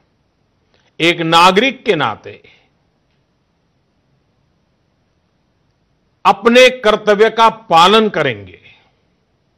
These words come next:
केंद्र सरकार, राज्य सरकारों के दिशा निर्देशों का पूरी तरह से पालन करेंगे।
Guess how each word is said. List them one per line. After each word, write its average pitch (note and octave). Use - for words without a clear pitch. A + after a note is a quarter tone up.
केंद्र A3
सरकार, G3+
राज्य F#3
सरकारों F3+
के A3
दिशा F#3
निर्देशों F3
का D#3+
पूरी E4
तरह C#4
से -
पालन C#3+
करेंगे। F#2